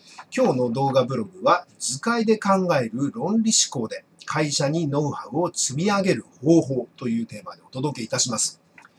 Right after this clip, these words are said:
えー、今日の動画ブログのテーマはちょっと長いですけども、これ実はセミナーのタイトルです。図解で考える論理思考で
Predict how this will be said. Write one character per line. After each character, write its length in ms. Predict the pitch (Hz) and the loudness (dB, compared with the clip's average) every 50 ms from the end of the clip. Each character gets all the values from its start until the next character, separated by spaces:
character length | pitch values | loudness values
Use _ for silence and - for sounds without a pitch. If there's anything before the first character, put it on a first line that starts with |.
| - - - - - - _ | -20 -20 -20 -20 -20 -10 _
え 120 | - 170 165 | 0 2 2
ー、 40 | 160 | 4
今 120 | 254 285 | 4 4
日 60 | 262 | 6
の 180 | 180 139 117 113 | 6 4 2 0
動 100 | 127 135 | -2 2
画 140 | 131 135 123 | 2 2 2
ブ 80 | 127 | 2
ロ 80 | 127 110 | 0 -4
グ 60 | 110 | -4
の 60 | 104 | -6
テ 180 | - - 135 123 | -6 -4 -2 -2
ー 20 | |
マ 100 | 110 101 | -2 -4
は 60 | - - | -6 -6
ち 140 | - - | -4 -4
ょ 20 | 330 | -4
っ 80 | 339 - | -4 -2
と 160 | - 156 123 | -2 -2 0
長 300 | 117 120 131 139 147 143 | 0 0 2 6 6 6
い 80 | 127 110 | 4 4
で 100 | 107 101 | -2 -6
す 140 | - - - | -8 -10 -10
け 80 | - | -10
ど 160 | 101 - 101 - | -14 -14 -12 -2
も、 260 | 131 151 165 160 - - - | 2 4 4 4 2 -4 -4
こ 120 | - 180 | -2 0
れ 160 | 196 208 170 139 | 0 0 -2 -4
実 360 | 131 135 139 - - - 151 | -6 -6 -4 -4 -2 -2 -2
は 260 | 123 110 120 135 - | -2 0 -2 -2 -4
セ 180 | - - 175 185 | -4 -2 0 2
ミ 120 | 214 233 | 4 4
ナ 140 | 233 220 202 | 6 4 4
ー 20 | |
の 100 | 185 170 | 2 0
タ 160 | 147 - 180 196 | 0 2 2 2
イ 80 | 190 | 2
ト 80 | 185 123 | 2 -2
ル 60 | 98 | -8
で 80 | - - | -6 -6
す。 180 | - - - _ _ _ _ _ _ _ _ _ _ _ _ _ _ _ _ _ _ - | -6 -6 -8 _ _ _ _ _ _ _ _ _ _ _ _ _ _ _ _ _ _ -10
図 140 | 120 123 131 | -8 -8 -2
解 220 | - 147 131 127 120 | 0 2 2 2 0
で 80 | 120 | -2
考 160 | - - 135 127 120 110 113 117 113 | -4 -2 -2 -2 0 -2 -4 -4 -6
え 60 | 107 120 | -4 -4
る 140 | 143 147 | -4 -4
論 240 | 127 127 143 170 185 | -2 -2 -2 -2 -2
理 80 | 190 196 | 0 2
思 160 | - - - | 2 2 2
考 160 | - 160 131 | 0 -2 -4
で 140 | 104 - | -4 -6